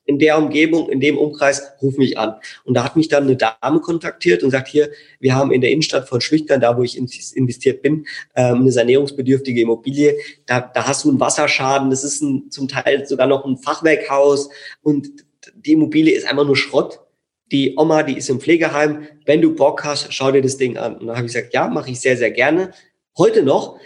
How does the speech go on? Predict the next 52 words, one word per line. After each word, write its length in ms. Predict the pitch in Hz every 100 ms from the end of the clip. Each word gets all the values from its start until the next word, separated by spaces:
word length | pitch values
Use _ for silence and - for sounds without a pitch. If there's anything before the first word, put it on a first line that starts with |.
| -
„Ja, 460 | - 139 175 180 160
heute 260 | 151 170 165
ist 120 | -
schlecht, 480 | 147 170 190 - 131
aber 180 | 139
vielleicht 300 | 139 135 151
in 80 | 151
den 100 | 135
nächsten 360 | 139 147 - 127
Tagen.“ 320 | 127 135 156
Da 40 |
hab 60 | 147
ich 60 | 123
gesagt, 120 | 113
„Nee, 100 | 127
nee, 120 | 120
ich 200 | - -
muss 160 | 127 120
da 160 | 117 113
heute 260 | - -
rein. 120 | - - _ _ 147
Heute 260 | 170 185
muss 200 | 151 139
ich 120 | 135
da 120 | 117 104
rein.“ 180 | -
So, 100 | -
und 60 | 113
dann 100 | 110
sagt 200 | 120 123
sie, 60 | 123
„Okay, 140 | 139
mein 160 | 127 110
Mann 200 | 123 143
kommt 260 | 139 131 - - _
in 100 | 131
einer 60 |
Stunde 340 | 131 147 156 156
von 140 | 147
der 140 | 131 117
Arbeit 340 | 143 160 160 - - _
und 80 | 135
dann 160 | 127 127
kann, 260 | 139 123
könnt 200 | 123 135
ihr 60 | 127
euch 140 | 123
die 100 | 131
Immobilie 380 | 120 120 127 123
mal 120 | 113
zusammen 340 | 110 113 113 101
anschauen.“ 480 | 110 127 131 139